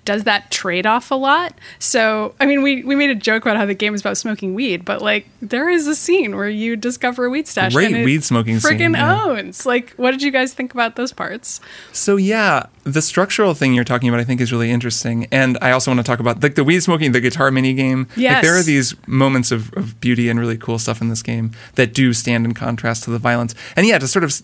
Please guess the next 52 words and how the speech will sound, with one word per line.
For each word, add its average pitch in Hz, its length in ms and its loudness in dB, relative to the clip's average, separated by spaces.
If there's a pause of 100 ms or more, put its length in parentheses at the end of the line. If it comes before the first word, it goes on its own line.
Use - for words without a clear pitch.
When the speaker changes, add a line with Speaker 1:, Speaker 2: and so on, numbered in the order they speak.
Speaker 2:
just 196 220 2
to 226 80 2
look 147 220 2
at 156 100 -2
the 123 80 0
structure 123 360 -2
of 113 80 -2
this 113 120 -2
game 123 160 0
and 120 100 2
the 117 60 0
way 123 160 0
they're 123 140 0
telling 123 300 0
this 113 120 -2
story, 127 480 0 (600)
um, 127 500 2
I've 147 340 0
been 135 140 4
interested, 123 340 0
at 120 100 0
least 117 280 0
as 120 120 0
someone 131 200 2
who's 120 120 0
played 123 360 0
a 117 60 0
lot 120 420 0
of 123 160 -2
Naughty 127 240 0
Dog 139 240 -2
games, 147 500 -4
to 131 140 0
just - 400 -4
look 127 180 0
at 110 100 2
what 120 280 0
they're 123 120 2
choosing 127 360 0
from. 170 180 0
And 135 140 2
they're 139 100 2
picking, 160 480 0
like, 120 160 0
structurally 151 640 -2
from 127 280 0
all 131 220 2
the 123 140 0
games 117 300 -2
that 113 100 -2
I've 110 160 -2
liked. 117 480 -4